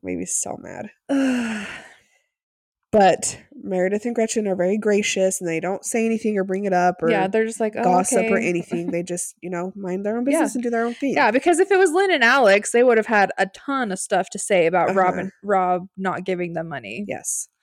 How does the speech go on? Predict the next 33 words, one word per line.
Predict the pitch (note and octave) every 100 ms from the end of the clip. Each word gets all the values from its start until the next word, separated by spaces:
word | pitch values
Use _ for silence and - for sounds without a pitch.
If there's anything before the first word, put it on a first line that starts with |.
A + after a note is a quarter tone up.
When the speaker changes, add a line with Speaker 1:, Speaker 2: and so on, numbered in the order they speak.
| _ _ _ _ -
Speaker 1:
and | F#3 F3+
Meredith | F3+ F3+ F#3+
and |
Gretchen | F#3+ F3+ - F3+ F#3
don't | F3+ F3
say | F3+ D#3
anything. | D#3+ F3
They're | D#3
just | E3+ -
very | D#3+
gracious | E3+ F3 - G#3
to | A#3
the |
people | B3 A#3+ B3+
who | B3
did | A3
give | G#3 F#3
it | F3
to |
them, | F#3 F3 F3+ _ _ _ -
and | G3+
they | F3
don't | - E3+ E3+ - _ _ -
Speaker 2:
And | G3
they | F#3+
Speaker 1:
do |
Speaker 2:
move | G3+ G#3
on. | E3+ F#3
Speaker 1:
Yeah, | F#3 - - _ _ _ -
which | F3+
I | F3+
think | E3 F3 - _ -
is | F3+ -